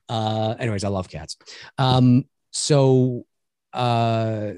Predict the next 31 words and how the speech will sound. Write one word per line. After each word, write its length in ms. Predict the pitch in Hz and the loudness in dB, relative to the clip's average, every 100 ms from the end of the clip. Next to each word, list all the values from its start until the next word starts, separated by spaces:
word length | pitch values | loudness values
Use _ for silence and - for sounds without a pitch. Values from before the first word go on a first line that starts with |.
| - | -4
so 160 | 156 | 0
yeah, 180 | 196 285 | 2 2
so 220 | 143 165 | 2 2
I, 280 | 143 147 139 | 2 2 0
I, 40 | 143 | -2
I 80 | 127 | 0
wanted 380 | 131 139 170 160 | 0 2 2 0
to 120 | 143 | -2
build 420 | 110 135 135 123 | -2 0 2 0
that 200 | 117 117 | -2 -4
side 300 | - 120 110 | -4 -4 -4
of 40 | 107 | -4
my 180 | 101 104 | -4 -6
portfolio 680 | - 107 - 92 95 104 | -8 -10 -10 -10 -6 -4
up, 260 | 156 226 - _ - - - _ _ _ - | -4 -4 -6 _ -20 -20 -20 _ _ _ -8
but 160 | 143 | 0
I 60 | 170 | 2
didn't 180 | 233 277 | 2 2
wanna 160 | 233 | 0
bite 220 | 156 170 156 | 2 2 2
off 200 | 135 139 | 0 0
more 180 | 131 | 0
than 100 | 117 | 0
I 100 | 110 | -2
could 220 | 98 90 - | -2 -6 -6
chew. 440 | - 110 76 - - _ _ | -4 -2 -4 -10 -20 _ _
You 120 | 113 | -2
know 60 | 107 | 0
what 40 | |
I 60 | 101 | 0
mean? 340 | 95 113 165 | 0 -2 -4